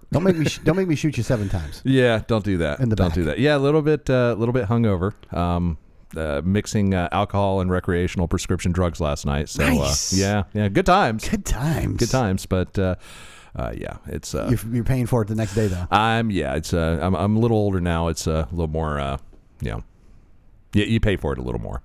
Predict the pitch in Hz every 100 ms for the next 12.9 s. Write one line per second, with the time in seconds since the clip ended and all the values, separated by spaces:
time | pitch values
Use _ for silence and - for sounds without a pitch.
0 | - 135 104 - - 117 113 110 92 -
1 | - - - - - - 277 285 - -
2 | 185 285 185 123 220 214 240 285 208 131
3 | 160 113 107 135 165 131 208 208 151 151
4 | 139 127 104 113 127 160 - - 110 117
5 | 131 165 226 214 - - - - - -
6 | 147 190 240 254 175 - 190 165 180 170
7 | 156 135 - 139 139 127 170 180 151 156
8 | 151 135 113 - - 123 147 139 113 -
9 | - 156 160 165 156 160 160 135 - -
10 | - - - - 147 127 139 143 113 139
11 | 151 165 123 113 110 139 - 110 85 76
12 | - - - - - - 175 131